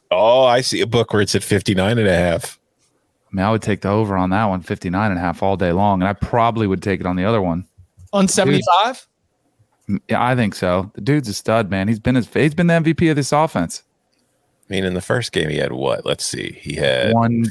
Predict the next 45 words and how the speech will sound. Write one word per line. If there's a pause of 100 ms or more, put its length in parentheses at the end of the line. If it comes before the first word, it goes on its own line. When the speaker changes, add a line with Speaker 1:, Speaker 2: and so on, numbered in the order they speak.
Speaker 1:
ten
catches
for
a
hundred
and
thirty-nine. (200)
<laughs>
Speaker 2:
Yeah. (160)
And
I,
like, (340)
I'm
not
going
Speaker 1:
But
Speaker 2:
that
high,
but (480)
Speaker 1:
But
that's
the
thing,
too.
Like,
that's
probably
where
Alabama's
gonna
look
to
adjust. (500)
They're
gonna
be
like,
"All
right,
well,
we'll
take
that
guy
away,